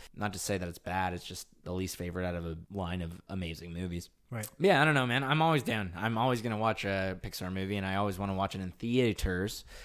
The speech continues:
Speaker 1: I'm gonna watch it, maybe not day one, but, uh, it's definitely al-, always on my list. I'm not gonna not watch a Pixar movie. I don't even recall the last Pixar movie I missed watching.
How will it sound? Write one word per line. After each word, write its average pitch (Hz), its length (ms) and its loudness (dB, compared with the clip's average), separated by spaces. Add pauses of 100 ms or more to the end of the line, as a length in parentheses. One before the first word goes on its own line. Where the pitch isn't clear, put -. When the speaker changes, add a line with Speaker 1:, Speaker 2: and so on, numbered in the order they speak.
(220)
Speaker 1:
I'm 98 80 -10
gonna 98 120 -2
watch 95 240 -2
it, 90 100 -4 (100)
maybe 101 300 -4
not 92 200 -6
day 92 160 -8
one, 101 340 -2
but, 90 100 -2 (200)
uh, 82 200 -8
it's - 160 -10
definitely 95 400 -2
al-, 90 180 -6 (100)
always 98 240 0
on 90 140 -2
my 85 80 -4
list. 87 360 -8
I'm 104 80 -4
not 101 140 0
gonna 98 160 -2
not 90 440 0
watch 85 240 -8
a - 20 -8
Pixar 82 420 -10
movie. 104 320 -12 (220)
I 87 140 -6
don't 92 400 -4
even 87 420 -6 (240)
recall 92 360 -2
the 90 80 -4
last 87 320 -4
Pixar 92 280 -6
movie 87 200 -4
I 85 120 -4
missed 110 280 -4
watching. 67 400 -12